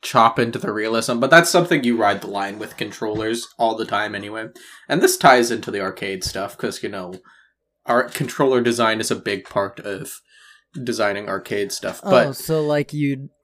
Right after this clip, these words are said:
Speaker 2: drop the thing down and press a certain button to swap weapons type deal?
Speaker 1: Yeah.
Speaker 2: Okay.
Speaker 1: Yeah, yeah. So, so I was thinking, actually, like, to add some immersion to it, uh,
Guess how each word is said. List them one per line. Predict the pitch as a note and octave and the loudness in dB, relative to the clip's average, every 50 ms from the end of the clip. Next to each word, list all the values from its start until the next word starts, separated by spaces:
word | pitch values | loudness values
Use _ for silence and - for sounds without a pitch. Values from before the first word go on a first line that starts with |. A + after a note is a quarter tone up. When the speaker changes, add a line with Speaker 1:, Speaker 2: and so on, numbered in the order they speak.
| - D3+ | -12 -8
Speaker 2:
drop | C3+ C#3 C3 C#3+ C#3 B2+ A#2+ - - | -6 -4 0 0 2 0 0 -2 -6
the | - C3+ B2+ C3 B2+ B2+ B2 A#2+ A#2 A#2+ A#2+ - - | -8 -6 -4 -2 -2 0 0 -2 -2 -4 -4 -6 -6
thing | - C3+ A#2+ A#2+ A#2+ A#2 A2 | -4 -4 -4 -4 -4 -4 -4
down | A#2+ A2+ A2 A#2 A#2 A#2 | -4 -4 -4 -4 -4 -4
and | A2+ A2 G#2 | -4 -4 -4
press | - B2 A2+ G#2+ - - | -4 -4 -4 -6 -6 -8
a | A2+ | -8
certain | - - C3 A#2 G#2+ - A2 A2+ G#2+ | -8 -8 -8 -8 -8 -10 -12 -14 -10
button | A#2 A#2 A2 - - A#2+ A#2 A2+ - - | -8 -8 -8 -8 -8 -8 -10 -10 -10 -10
to | - A2+ G#2 - - | -8 -8 -8 -8 -10
swap | - - - C3+ A#2 G2+ G2+ G#2 - - | -10 -8 -6 -6 -6 -6 -6 -8 -8 -10
weapons | A2+ G#2+ G#2+ - A2+ G#2+ G#2+ A2+ - - - - - - | -10 -10 -10 -10 -12 -12 -12 -14 -16 -16 -18 -18 -14 -10
type | - B2 A#2 G2 - | -8 -8 -8 -8 -8
deal? | B2+ B2 B2 | -6 -6 -6
Speaker 1:
Yeah. | C3 D3 D#3 F3+ G3+ G3+ F#3+ E3+ - - - - _ _ - | -4 0 6 10 12 12 12 12 10 6 -2 -16 _ _ -10
Speaker 2:
Okay. | B2 A2+ A#2 | -6 4 8
Speaker 1:
Yeah, | E3 F#3 F3 | 10 10 10
yeah. | D#3 D3 D#3 C#3+ B2 G#2 F#2+ - | 10 10 8 8 8 6 4 2
So, | - - - E3+ E3 E3 | -2 0 2 4 4 4
so | D#3+ - D#3+ D#3 | 2 4 6 8
I | E3 E3+ | 8 8
was | F3+ F3 F3 | 8 6 4
thinking, | - F3+ F3+ - D#3 B2 - | 2 2 2 2 0 0 4
actually, | A#2+ C3 C#3 C#3 - - - C#3+ A#2 A2+ A2 G#2+ G2+ G2 F#2+ - - _ | 6 6 6 6 4 -2 -2 0 0 0 2 0 -2 -2 -4 -6 -10 _
like, | A2+ A2+ G#2+ G#2 - - | -6 -6 -6 -6 -6 -6
to | - - G2 | -6 -6 -2
add | A2 A#2+ C3+ C3+ B2+ - - | 2 4 6 4 4 2 0
some | - D#3 C3+ A#2+ | 0 0 0 0
immersion | A#2+ A2 G#2+ A2+ A#2 A#2 A#2 A#2 A#2+ G#2+ G#2 G2 | 0 0 0 0 2 2 2 2 0 -2 -2 -4
to | - A#2+ G#2+ G2 | -8 -8 -6 -6
it, | F#2+ G2 G2 - - - - _ _ _ _ _ _ _ _ | -8 -10 -10 -12 -14 -14 -16 _ _ _ _ _ _ _ _
uh, | - A2+ A2 G#2+ G#2 G2+ G2+ G2 G2+ G2 G2 G2+ | -2 0 0 2 0 0 0 0 -2 -2 -4 -6